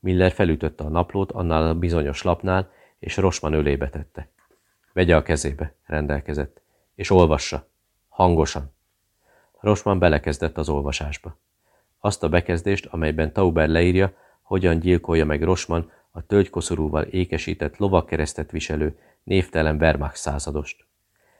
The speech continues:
A bekezdés végéhez érve Rosman felpillantott. „No és?” kérdezte értetlenül. „Az az ember megütött. Megtagadta a parancsot.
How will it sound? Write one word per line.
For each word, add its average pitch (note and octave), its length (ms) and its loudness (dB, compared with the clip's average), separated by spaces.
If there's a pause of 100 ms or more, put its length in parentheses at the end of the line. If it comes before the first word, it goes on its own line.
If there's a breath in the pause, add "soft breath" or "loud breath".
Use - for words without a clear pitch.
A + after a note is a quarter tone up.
(160)
A - 100 -12
bekezdés E2+ 520 2
végéhez E2 420 0
érve E2 240 4
Rosman D#2 380 0
felpillantott. C#2+ 840 -6 (600)
„No F#2+ 200 6
és?” G#2 400 4 (320)
kérdezte D2+ 440 -6
értetlenül. D2+ 600 -6 (280)
„Az A2+ 160 -8
az A#2+ 100 4
ember F2 260 6
megütött. C#2+ 560 -6 (260)
Megtagadta E2 600 2
a D2+ 60 -2
parancsot. C#2+ 540 -4